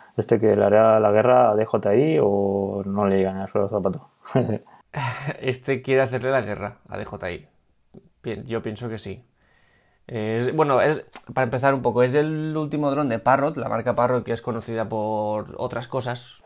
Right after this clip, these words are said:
Speaker 1: Sí, ¿no? G P S o
Speaker 2: Sí. Ah, yo me acuerdo mu-, de Parrot, no sé si será la misma, la que hacía manos libres para los coches.
Speaker 1: Muy bien. Sí, sí, Parrot, es cierto. Sí, sí, sí.
Speaker 2: Mm. Pues ahora hace drones.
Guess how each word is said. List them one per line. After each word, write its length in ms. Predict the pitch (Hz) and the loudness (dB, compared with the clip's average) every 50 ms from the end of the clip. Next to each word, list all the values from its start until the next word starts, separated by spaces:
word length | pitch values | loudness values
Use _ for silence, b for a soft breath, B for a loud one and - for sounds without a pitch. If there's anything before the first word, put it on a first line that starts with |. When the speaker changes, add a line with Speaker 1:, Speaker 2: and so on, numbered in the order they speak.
| - - | -20 -20
Speaker 1:
Sí, 200 | - - 127 113 | 0 2 2 4
¿no? 180 | 101 104 147 160 | 4 2 0 0
G 160 | - 110 101 | 0 -2 2
P 160 | - 104 120 | 4 4 4
S 320 | 156 - 104 98 101 95 - - | 4 4 2 0 0 -4 -6 -6
o 440 | - 101 95 92 92 90 90 90 92 - _ | -4 -2 -2 -2 -2 -4 -6 -8 -12 -14 _
Speaker 2:
Sí. 480 | - - - - 120 110 104 107 123 127 _ _ _ _ _ _ _ _ - | -20 -16 -12 -8 -8 -8 -8 -8 -12 -16 _ _ _ _ _ _ _ _ -16
Ah, 120 | - - | -14 -8
yo 160 | 82 117 175 | -6 -4 -4
me 60 | 214 214 | -2 0
acuerdo 200 | 196 196 220 220 | 0 0 0 0
mu-, 340 | 208 190 - 131 120 87 | -2 -4 -6 -8 -10 -8
de 120 | 95 127 127 | -8 -6 -2
Parrot, 360 | 123 123 143 180 190 180 - | -2 0 0 -2 -4 -6 -8
no 180 | - - 127 135 | -10 -10 -10 -10
sé 160 | 147 180 190 | -10 -10 -14
si 520 | - - - - - - - - - 76 - | -12 -12 -12 -12 -12 -12 -12 -14 -14 -14 -14
será 200 | - - 120 135 | -8 -6 -4 -4
la 40 | |
misma, 280 | 127 123 143 160 110 110 | -4 -4 -6 -6 -6 -6
la 160 | 107 113 110 | -6 -6 -4
que 280 | 117 117 113 113 113 107 | -4 -4 -2 -2 -2 -2
hacía 600 | - - 120 - 131 131 131 135 139 139 139 131 | -4 -6 -8 -6 -4 0 0 2 2 0 0 -2
manos 280 | 131 131 127 127 123 | -4 -4 -4 -4 -4
libres 300 | 117 120 120 127 151 175 | -4 -4 -6 -6 -8 -8
para 200 | 165 - 120 113 | -6 -4 -4 -4
los 120 | 113 117 113 | -4 -6 -8
coches. 460 | - 127 120 - 196 - - _ _ _ _ _ _ _ | -8 -10 -10 -12 -14 -16 -18 _ _ _ _ _ _ _
Speaker 1:
Muy 220 | - 110 104 101 95 | 0 2 2 2 2
bien. 220 | 92 92 92 - _ - | 0 -2 -4 -8 _ -2
Sí, 220 | - 113 107 107 | 2 2 2 4
sí, 200 | 104 - 104 98 | 2 2 0 0
Parrot, 480 | - - 110 110 117 123 131 131 - 117 | 2 2 2 4 4 4 2 0 -4 -12
es 120 | - - _ _ | -12 -12 _ _
cierto. 440 | _ - - 107 98 90 - - 113 _ _ | _ 0 2 2 2 2 -2 -10 -20 _ _
Sí, 180 | _ - 101 101 | _ -6 -4 -2
sí, 60 | 101 | 0
sí. 280 | 95 95 92 92 92 95 | 0 0 0 -2 -2 -4
Speaker 2:
Mm. 120 | 123 - _ - - _ _ _ _ _ _ _ _ _ _ _ _ _ _ _ _ _ _ _ | -8 -12 _ -20 -20 _ _ _ _ _ _ _ _ _ _ _ _ _ _ _ _ _ _ _
Pues 280 | - 120 113 101 98 - | -6 -4 -4 -4 -6 -8
ahora 220 | - - 110 113 | -6 -4 -2 -2
hace 140 | 113 113 110 | -2 -4 -6
drones. 460 | 101 - - - - - - _ _ | -8 -8 -10 -12 -16 -20 -20 _ _